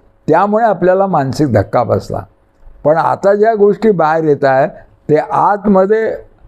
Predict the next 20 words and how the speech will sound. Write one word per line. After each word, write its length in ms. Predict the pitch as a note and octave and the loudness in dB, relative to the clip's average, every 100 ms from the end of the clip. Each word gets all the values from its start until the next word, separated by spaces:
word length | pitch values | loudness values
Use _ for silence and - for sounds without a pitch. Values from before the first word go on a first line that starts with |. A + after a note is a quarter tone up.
| _ _ | _ _
अ, 100 | - C3 | -4 -2
वाफ 480 | A#2+ C#3+ G3+ - | 0 0 0 -2
तयार 240 | E3 E3+ G#3+ | 0 0 2
होत 200 | F#3 F3+ | 0 0
होती, 320 | F#3 E3+ D#3+ | 0 0 0
आतमध्ये 580 | B2+ A#2 D#3+ E3+ F3 F#3 | 0 0 0 0 0 0
जनतेचा 600 | E3+ D#3 F3 F3 F3+ F3+ | 0 0 0 0 0 0
असंतोष 680 | E3 D3 D#3+ E3+ E3+ A#3+ F#3+ | 0 0 -2 -2 0 0 0
होता 220 | F3+ E3 | 0 -2
खूप 280 | D3+ B2 G#2 - _ - - - | 0 -2 -2 -8 _ -20 -20 -12
आणि 380 | - B2 D3+ G3 | -4 -2 0 0
झाकण 420 | F3+ A2+ G#2 F#3 | 0 -2 -2 -2
लावून 300 | E3 D#3 E3 | 0 0 0
घेतलं 300 | D3 C#3 C#3 | 0 0 0
होतं. 280 | C3+ A#2+ D3 - - - - | 0 0 -4 -4 -14 -20 -6
तर 60 | D#3 | 0
एखादा 400 | D#3 D#3 F#3 G3 | 0 0 0 0
कुकर 520 | F#3+ F#3+ F#3 A#3+ B3 | -2 -2 0 0 -2
जसा 300 | A#3 G#3 F3+ G#3 | 0 0 0 -2
फुटावा, 500 | - D3 F3+ F#3+ C3+ | -2 -2 0 0 -2